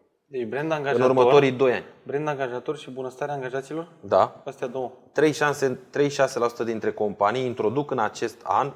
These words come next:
Speaker 2: o strategie pentru a aborda bunăstarea mentală și emoțională. Vorbim de, fii atent, bunăstare. Și vezi că în studiul ăsta nu s-au, nu s-a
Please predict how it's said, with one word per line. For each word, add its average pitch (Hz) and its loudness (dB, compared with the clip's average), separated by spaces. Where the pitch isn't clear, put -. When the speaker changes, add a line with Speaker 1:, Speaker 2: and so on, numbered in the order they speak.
Speaker 2:
o 113 -10
strategie 110 -4
pentru 120 -4
a 107 4
aborda 101 -2
bunăstarea 110 -4
mentală 107 -2
și 104 -8
emoțională. 95 -8
Vorbim 95 -6
de, 117 0
fii - -4
atent, 107 -6
bunăstare. 101 -2
Și - -14
vezi 151 -6
că - -12
în 143 -6
studiul 131 -8
ăsta 127 -12
nu 123 -10
s-au, 120 -6
nu 117 -14
s-a 113 -10